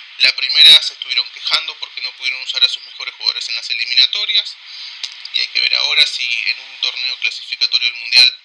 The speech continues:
pueden hacer uso de estos jugadores. Así que los Juegos Olímpicos van a estar abiertos, me parece que para todo el planeta, para todos los equipos.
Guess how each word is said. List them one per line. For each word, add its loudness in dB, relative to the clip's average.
pueden 2
hacer -6
uso -10
de -4
estos -14
jugadores. -4
Así 0
que 2
los 0
Juegos -2
Olímpicos -2
van -18
a -18
estar 0
abiertos, 4
me -12
parece -4
que 2
para 0
todo 0
el -4
planeta, 6
para 2
todos 2
los -6
equipos. 4